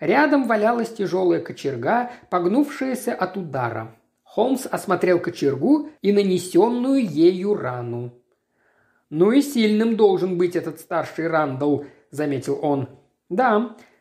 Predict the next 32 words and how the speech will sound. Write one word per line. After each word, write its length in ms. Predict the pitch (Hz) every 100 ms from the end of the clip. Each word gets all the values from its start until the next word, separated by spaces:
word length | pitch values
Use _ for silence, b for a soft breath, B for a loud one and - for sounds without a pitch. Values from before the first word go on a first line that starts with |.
| _
подтвердил 540 | 214 214 214 214 214 208
Хопкинс, 640 | 202 190 190 208 202 - _ -
"мне 240 | 156 196
говорили 400 | 175 180 190 233
о 100 | 185
нем 220 | 170 240
как 240 | - 147 147
об 140 | 135
очень 360 | 165 202 240 214
сильном 440 | - 240 254 180
и 120 | 160
очень 440 | 143 180 214 247 208
жестоком 580 | 233 - 151 160 190
человеке". 760 | 165 180 180 143 127 127 127 117 _ _ _ _ _ _ _ _ _
"Вам 440 | 135 160 180 175 175
удастся 420 | 165 277 - 330
его 240 | 233 185
поймать?" 480 | - 135 123 185 - -
"Безусловно, 760 | 127 131 135 - 135 226 254 170
мы 120 | 170
уже 260 | 175 175
раньше 320 | 175 170 165 165
его 220 | 156 165
разыскивали, 680 | 165 185 294 - 180 151 143
но 360 | 156 180 165 B B
получили 460 | 190 202 202 226 220
сведения, 480 | 220 285 233 214 175
будто 320 | 180 - 185
он 140 | 226
уехал 380 | 185 147 170 185
в 80 | 170
Америку". 580 | 190 160 117 104 -